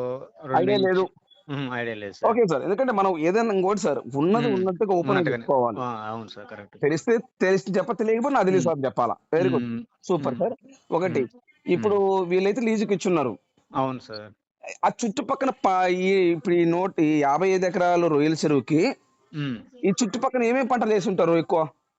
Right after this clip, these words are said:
Speaker 1: పంటలంటే సార్ ఎక్కువ కల్చరే ఉంది సార్. రొయ్యల గుంటలే ఉన్నాయి.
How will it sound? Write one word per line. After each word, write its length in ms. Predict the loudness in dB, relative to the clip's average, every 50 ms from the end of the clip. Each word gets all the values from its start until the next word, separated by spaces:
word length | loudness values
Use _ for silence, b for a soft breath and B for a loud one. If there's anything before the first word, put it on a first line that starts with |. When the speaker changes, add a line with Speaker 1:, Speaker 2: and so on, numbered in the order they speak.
| _ _ _ _ _ _ _ _ _ -20 -20 -20 -20 -12 -8
Speaker 1:
పంటలంటే 520 | -6 -6 -4 -4 -4 -4 -4 -4 -6 -6 -4
సార్ 160 | -4 -4 -2
ఎక్కువ 360 | -2 -4 -4 -6 -6 -6 -6
కల్చరే 400 | -4 -4 -6 -8 -8 -6 -4 -4
ఉంది 220 | -4 -4 -6 -8 -8
సార్. 140 | -8 -8
రొయ్యల 240 | -6 -6 -8 -6 -8
గుంటలే 240 | -8 -10 -8 -8 -8
ఉన్నాయి. 560 | -8 -8 -12 -12 -10 -10 -8 -8 -8 -8 -10